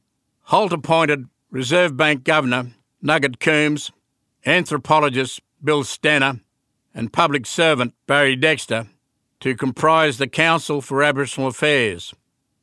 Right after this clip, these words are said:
to advise on matters affecting Aboriginal Torres Strait Islander peoples.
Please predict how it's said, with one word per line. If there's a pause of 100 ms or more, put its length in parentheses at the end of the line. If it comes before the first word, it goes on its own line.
to
advise
on
matters
affecting
Aboriginal
Torres
Strait
Islander
peoples.